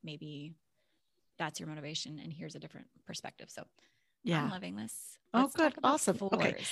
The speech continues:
Speaker 2: So here's fours. And I also have a lot of experience with fours because my younger daughter's a four. So I've done a lot of, again, a lot of research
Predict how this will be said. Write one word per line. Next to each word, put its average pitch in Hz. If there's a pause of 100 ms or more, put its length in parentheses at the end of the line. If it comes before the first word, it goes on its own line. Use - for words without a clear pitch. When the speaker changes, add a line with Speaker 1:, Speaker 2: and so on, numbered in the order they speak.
(640)
Speaker 2:
So 247
here's 277
fours. 196
And 196
I 196
also 190
have 202
a 214
lot 214
of 214
experience 214
with 254
fours 175
because 175
my 175
younger 175
daughter's 190
a 277
four. 196 (120)
So 180
I've 170
done 165
a 165
lot 175
of, 170 (100)
again, 190 (280)
a 190
lot 220
of 240
research 247